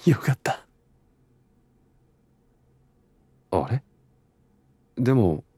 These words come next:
ああ、そっか。手錠したままじゃ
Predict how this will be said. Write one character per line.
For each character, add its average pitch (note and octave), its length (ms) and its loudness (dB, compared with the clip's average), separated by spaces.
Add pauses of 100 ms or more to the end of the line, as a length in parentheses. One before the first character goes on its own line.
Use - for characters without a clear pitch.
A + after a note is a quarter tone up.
(1600)
あ D#2 420 -6
あ、 - 40 -8
そ - 340 -2
っ - 80 -12 (140)
か。 - 340 -6 (1160)
手 G2 220 2
錠 A2 300 2
し - 100 2
た A2+ 140 2
ま A2+ 100 6
ま A#2 140 6
じ A2 100 2
ゃ G2 160 4